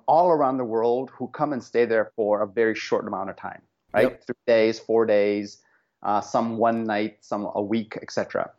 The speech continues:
Speaker 1: But because it's a very short-term accommodation, which is affordable, it attracts high volume, high velocity of people from all around the world. So I'll give you an example.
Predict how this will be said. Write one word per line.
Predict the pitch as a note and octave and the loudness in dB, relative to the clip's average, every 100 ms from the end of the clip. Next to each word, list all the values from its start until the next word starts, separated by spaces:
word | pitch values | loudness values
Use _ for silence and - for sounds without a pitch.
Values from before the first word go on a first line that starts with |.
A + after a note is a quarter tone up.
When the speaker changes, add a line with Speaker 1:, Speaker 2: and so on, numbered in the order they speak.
| _ _ _ _ | _ _ _ _
Speaker 1:
But | G2+ - A#2 - | -4 0 0 2
because | C3+ B2+ - G#3 A3 G#3+ - - | 0 0 0 4 4 2 -4 -6
it's | B2 B2 | -4 -4
a | A2 | -8
very | - A#2 B2+ | -2 2 2
short-term | B2 - C3+ B2+ B2+ - A#2 | -2 -4 -2 -2 -4 -6 -4
accommodation, | A2 - A#2 A2 G#2 A2 - A2+ A#2+ G#2+ | -4 -2 -2 -2 -4 -4 -8 -6 -4 -2
which | G2+ - | -2 0
is | G#2 G2 G2+ - _ _ - | 0 0 -2 -10 _ _ -8
affordable, | - B2 B2+ D#3 F2+ F#2+ F#3 - _ _ _ _ _ | -2 2 2 2 0 -2 -2 -6 _ _ _ _ _
it | C#3 C#3 | -2 0
attracts | C3+ - - C#3+ D3+ - - - _ _ | -6 -4 0 0 -2 -10 -20 -20 _ _
high | _ - C#3+ D#3 | _ -6 0 0
volume, | A#2 A2+ A#2+ B2 A#2+ A#2+ | 2 2 4 2 -4 -6
high | - A#2 | -4 -4
velocity | - G2+ G#2 G#2 A2+ G2+ G2+ | -4 -4 -6 -6 -10 -8 -8
of | F#2+ | -8
people | A2 G#2+ A2+ A2 A2+ | -10 -4 0 2 2
from | A#2+ A2 - | -2 -4 -2
all | C3 C3 | 2 2
around | A2 G#2 G2 | 0 -4 -8
the | F#2+ | -14
world. | F#2+ F#2 F#2 _ _ _ _ | -14 -16 -18 _ _ _ _
So | - C3 B2 | -4 2 2
I'll | A#2 | 2
give | B2+ | -2
you | B2+ | -4
an | |
example. | A2 A2 G#2 G#2 G2+ F#2 | -6 -6 -6 -4 -4 -6